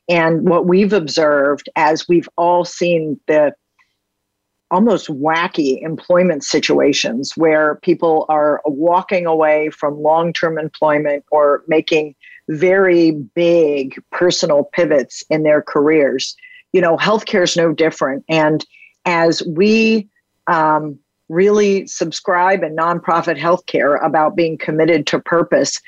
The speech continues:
we have actually seen quite a bit of transition where when that purpose didn't exist, um,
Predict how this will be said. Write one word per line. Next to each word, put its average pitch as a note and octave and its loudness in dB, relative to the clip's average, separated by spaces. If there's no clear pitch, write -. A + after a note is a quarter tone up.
we F#3 4
have F3 0
actually E3+ 0
seen D#3+ 0
quite E3+ 0
a E3 2
bit E3+ 2
of F3 2
transition D3+ 0
where D#3 2
when D#3+ 0
that F#3+ -2
purpose G3 -2
didn't F3 2
exist, D#3+ -2
um, E3 -2